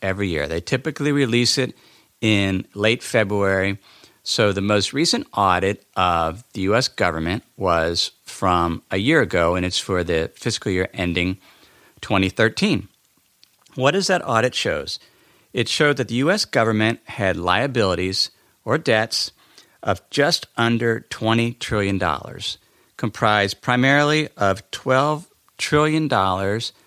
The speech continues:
of debt owed to the public, which is often known as the national debt, and benefits owed to federal employees and veterans. That,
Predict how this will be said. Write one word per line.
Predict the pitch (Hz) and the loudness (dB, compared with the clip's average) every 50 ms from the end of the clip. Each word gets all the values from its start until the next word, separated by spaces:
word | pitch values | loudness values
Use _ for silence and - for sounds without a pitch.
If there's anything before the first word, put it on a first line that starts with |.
| _ _ _ _ _ _ | _ _ _ _ _ _
of | 104 98 98 95 101 - | 0 2 2 0 -2 -2
debt | - 110 101 104 113 - _ _ - | 0 2 2 2 0 -2 _ _ -2
owed | 101 95 92 90 87 90 92 - | 0 2 2 2 2 0 -2 -4
to | - 120 | -4 -4
the | 131 123 | -4 -4
public, | - - 101 85 80 87 110 135 - - _ _ _ _ _ _ _ _ _ | -2 0 0 2 2 0 -4 -4 -8 -16 _ _ _ _ _ _ _ _ _
which | _ - - | _ -8 -6
is | 95 87 - - | -6 -6 -2 0
often | 98 90 - - 120 104 | 0 0 0 0 -2 -2
known | 90 87 85 85 90 | 0 0 0 -2 -2
as | - 98 80 - | -4 -6 -8 -6
the | - | -4
national | 87 85 80 80 - - 117 117 123 | -2 -2 -2 -2 -2 -4 -4 -4 -4
debt, | 113 - 92 92 117 - - _ _ _ _ _ _ _ _ _ _ _ _ _ _ _ - | -2 0 0 0 0 -2 -6 _ _ _ _ _ _ _ _ _ _ _ _ _ _ _ -2
and | 135 139 156 170 190 196 196 190 180 - _ _ _ _ _ _ _ _ _ _ _ _ _ _ _ _ _ _ _ _ _ - | 0 2 2 2 0 0 -4 -6 -10 -14 _ _ _ _ _ _ _ _ _ _ _ _ _ _ _ _ _ _ _ _ _ 0
benefits | 123 117 123 131 131 - - 151 147 - - - - _ _ - | 0 0 0 -2 -4 -2 -2 -2 -2 -2 -6 -8 -8 _ _ 0
owed | 104 98 92 90 92 92 92 92 92 90 - _ _ | 2 4 4 4 2 2 0 -2 -4 -8 -14 _ _
to | - - - 101 92 92 90 | -4 -2 0 0 0 0 -2
federal | 82 - - - 90 87 90 92 | -4 -2 0 0 0 2 0 -2
employees | 90 - - - 131 117 101 90 87 87 90 - - - - | -4 -4 -2 0 2 2 4 4 2 2 0 -2 -4 -4 -4
and | 104 101 98 | -2 0 0
veterans. | 110 113 110 - - 71 62 - - | 0 0 -2 -4 -8 -10 -10 -4 -2
That, | 95 92 101 - | -2 -2 -2 -4